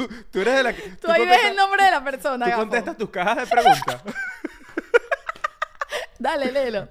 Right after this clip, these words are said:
Speaker 1: Una vez tuve un sueño donde estaba escondida en una casa y todo estaba oscuro. Estaba sola. Comencé a escuchar que forcejeaban afuera de la casa. Eran personas estilo zombies que intentaban entrar. Cuando me doy cuenta de que estaba entrando por delante de la casa,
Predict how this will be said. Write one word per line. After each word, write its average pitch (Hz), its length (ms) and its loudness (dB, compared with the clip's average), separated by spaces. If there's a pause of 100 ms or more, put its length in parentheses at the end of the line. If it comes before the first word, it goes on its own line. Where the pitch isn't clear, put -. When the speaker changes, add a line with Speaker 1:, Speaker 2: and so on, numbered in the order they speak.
Speaker 1:
Una 185 220 2
vez 220 180 2
tuve 226 180 -4
un 214 80 -6
sueño 170 320 -2
donde 139 140 -4
estaba 147 220 -6
escondida 165 560 -8
en 135 100 -8
una 143 180 -10
casa 147 240 -6
y 156 40 -12
todo 123 180 -8
estaba 127 260 -8
oscuro. 101 460 -14
Estaba 123 340 -8
sola. 101 340 -12 (320)
Comencé 147 340 -6
a 151 40 -4
escuchar 190 400 -6
que 196 80 -12
forcejeaban 139 640 -6
afuera 156 360 -6
de 165 60 -4
la 127 120 -6
casa. 107 380 -10 (1000)
Eran 170 220 -4
personas 180 460 -4
estilo 139 340 -6
zombies 151 480 -6
que 156 80 -12
intentaban 135 480 -8
entrar. 127 640 -8
Cuando 135 240 -8
me 131 120 -8
doy 151 140 -6
cuenta 147 380 -6
de 127 100 -8
que 123 80 -14
estaba 135 260 -8
entrando 151 440 -8
por 123 120 -10
delante 123 300 -8
de 165 60 -6
la 165 120 -6
casa, 139 380 -6